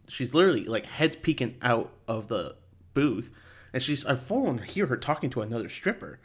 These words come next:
like, talking, and she's like, uh, I, I guess they're, I guess it ended with, like, "Oh, you have someone in there?" She's like, "Yeah." He's just like, "I think he's liking it." And I was like,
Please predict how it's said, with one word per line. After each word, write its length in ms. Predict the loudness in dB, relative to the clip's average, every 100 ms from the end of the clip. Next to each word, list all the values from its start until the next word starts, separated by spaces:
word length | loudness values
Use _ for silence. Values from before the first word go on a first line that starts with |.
| -20 -20 -20 -20 2
like, 160 | 2 6
talking, 320 | 4 4 2 0
and 160 | 0
she's 180 | -2 -2
like, 160 | -2 -4 -18 -20 -20 -20 -20 _ -8 4
uh, 160 | 4 4 -2 -16 -14 -10
I, 180 | -10 -8 -2
I 100 | 0
guess 240 | 2 2 4
they're, 320 | 2 2 -6 -10 -6
I 80 |
guess 320 | -2 -2 -2 -6
it 240 | -2 -2
ended 320 | 0 0 0
with, 160 | -2 -2
like, 180 | -4 -2
"Oh, 160 | -2 0
you 120 | 0
have 200 | 0 -2
someone 300 | -4 -2 0
in 100 | -2
there?" 160 | -2 -4
She's 200 | -6 -4
like, 160 | -2 0
"Yeah." 200 | 0 -2 -10 -18 -6
He's 180 | -4
just 120 | -2 -4
like, 200 | -4 -2
"I 60 |
think 180 | -2 -2
he's 160 | -2 4
liking 360 | 4 4 0
it." 180 | -8 -10
And 160 | -10 -8
I 60 | -8
was 180 | -6 -6
like, 260 | -6 -10